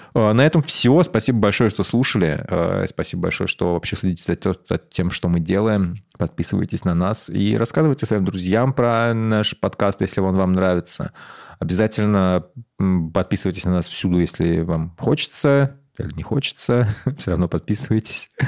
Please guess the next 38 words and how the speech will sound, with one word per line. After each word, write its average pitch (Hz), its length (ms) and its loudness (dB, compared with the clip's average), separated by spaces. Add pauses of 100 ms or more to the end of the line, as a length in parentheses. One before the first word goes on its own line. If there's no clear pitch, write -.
(440)
А 92 460 2
самое 101 460 0
главное, 90 680 0 (240)
приходите 107 340 0
общаться 92 540 0
в - 80 -10
комментарии 82 960 0 (180)
в 82 360 -4
канал 82 420 0
«Альбом 82 260 -2
по 82 140 -4
пятницам». 113 760 0
А, 87 300 -2
у 87 60 -2
нас 85 260 -2
там - 200 -8
есть 82 120 -4
какая-то - 420 -10
нормальная 87 520 0
музыкальная 87 500 -2
дискуссия, 90 580 -2
которая, 85 480 -2 (520)
а, 82 480 -2 (640)
где 92 180 -2
люди 90 280 2
просто - 360 -2
делятся, 80 400 -2
не 80 60 0
знаю, 76 160 -2
кружочками 82 560 -2
с - 160 -8
концертов, - 600 -4
и 85 520 -2
им 82 120 -4
ставят 78 260 -4
сердечки - 380 -6
за 67 100 -8
это. - 220 -16